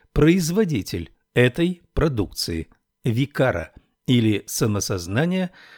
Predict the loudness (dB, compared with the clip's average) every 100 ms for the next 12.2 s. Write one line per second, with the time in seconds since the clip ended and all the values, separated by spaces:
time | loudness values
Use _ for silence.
0 | _ -8 0 4 4 0 -6 -4 -2 -2
1 | -4 -6 -6 -12 -20 _ _ _ _ _
2 | 6 6 4 2 0 0 -8 -20 -6 4
3 | 4 4 2 0 2 0 -2 2 2 4
4 | 4 4 4 4 2 2 2 4 2 2
5 | 0 2 2 2 -2 -2 -2 -2 -2 -2
6 | -2 0 0 -2 0 0 -2 -6 -20 -20
7 | _ 6 8 6 4 0 -2 -2 -2 -4
8 | -8 -16 0 0 2 4 4 4 0 0
9 | 0 2 6 6 4 0 -6 -8 -18 -4
10 | 4 4 4 2 4 0 0 2 4 4
11 | 2 0 2 4 2 0 -4 0 2 4
12 | 2